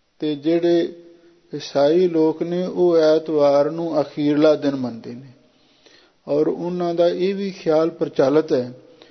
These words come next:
ਕਹਿੰਦੇ ਨੇ, ਜਦੋਂ ਉਸ ਗੌਡ ਨੇ, ਉਸ ਪ੍ਰਮਾਤਮਾ ਨੇ ਸ੍ਰਿਸ਼ਟੀ ਪੈਦਾ ਕੀਤੀ,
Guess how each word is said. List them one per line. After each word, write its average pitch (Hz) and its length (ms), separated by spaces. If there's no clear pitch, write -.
ਕਹਿੰਦੇ 175 360
ਨੇ, 175 220
ਜਦੋਂ 143 580
ਉਸ 165 260
ਗੌਡ 147 440
ਨੇ, 139 300
ਉਸ 156 140
ਪ੍ਰਮਾਤਮਾ 147 680
ਨੇ 156 180
ਸ੍ਰਿਸ਼ਟੀ 147 500
ਪੈਦਾ 143 420
ਕੀਤੀ, 127 520